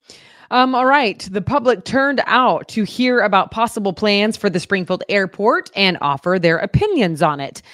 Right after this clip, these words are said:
Airport leaders say they are looking five, ten years down the road, uh, since air travel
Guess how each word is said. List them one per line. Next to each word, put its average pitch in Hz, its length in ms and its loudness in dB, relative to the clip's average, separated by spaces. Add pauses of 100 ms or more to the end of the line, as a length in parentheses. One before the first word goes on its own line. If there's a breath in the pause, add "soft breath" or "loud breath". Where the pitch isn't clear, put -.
(160 loud breath)
Airport 220 380 2
leaders 247 320 -2
say 214 140 2
they 214 140 2
are 190 100 2
looking 202 420 -2
five, 208 560 2
ten 254 240 -4
years 226 240 0
down 185 220 -2
the 165 80 -6
road, 220 400 -2 (400 soft breath)
uh, 196 220 0
since 208 260 -8
air 196 220 -4
travel 190 460 -2